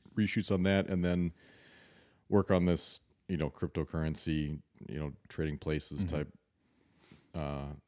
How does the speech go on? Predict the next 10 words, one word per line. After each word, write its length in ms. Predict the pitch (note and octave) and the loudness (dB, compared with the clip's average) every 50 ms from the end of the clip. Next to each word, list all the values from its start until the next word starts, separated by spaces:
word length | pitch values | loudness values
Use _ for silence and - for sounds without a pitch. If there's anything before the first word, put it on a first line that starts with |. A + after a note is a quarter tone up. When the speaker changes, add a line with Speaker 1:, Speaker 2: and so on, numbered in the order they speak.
| _ - | _ -14
Speaker 1:
screenplay, 720 | - - - F2+ E2 D#2 D2 E2 D#2+ D#2+ D#2 D#2 D2+ D2+ - - | -14 -8 -4 -2 -2 -2 -2 -2 0 0 0 0 -2 -4 -6 -6
and 180 | D2+ C#2+ D2+ | -6 -6 -4
then, 380 | D2+ D2+ D2 D2 D2 D2 C#2+ C2+ - | -4 -4 -4 -4 -4 -6 -6 -8 -8
um, 500 | - D2 C#2+ C#2 C#2 C#2 C2+ C2+ C#2 C#2+ D2 - _ _ _ _ _ _ _ _ _ _ _ _ _ _ _ _ - - - _ - | -8 -8 -6 -6 -6 -8 -8 -10 -12 -12 -14 -18 _ _ _ _ _ _ _ _ _ _ _ _ _ _ _ _ -20 -20 -20 _ -8
so 160 | F#2+ - F#2+ | -2 0 0
one 200 | E2+ F2 F#2 F2+ | 2 2 2 2
of, 80 | F2 E2 - | 0 0 -2
uh, 280 | D#2+ D#2+ D#2 D2+ D2 C#2+ C#2 - _ _ _ _ _ _ _ _ _ _ _ _ _ _ _ - F2+ | 0 0 2 2 0 -2 -6 -10 _ _ _ _ _ _ _ _ _ _ _ _ _ _ _ -8 -6
actually, 300 | F2 - - F2+ D#2 - | -4 -2 -2 -4 -4 -4
with, 140 | - E2+ | -6 -8